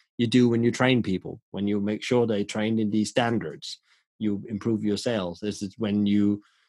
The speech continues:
make sure that the, uh, customers get this email, you can see there's a change in, in sales. What are the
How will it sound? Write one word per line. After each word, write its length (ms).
make 260
sure 280
that 240
the, 520
uh, 40
customers 560
get 260
this 340
email, 760
you 120
can 140
see 340
there's 300
a 140
change 560
in, 260
in 180
sales. 520
What 200
are 340
the 180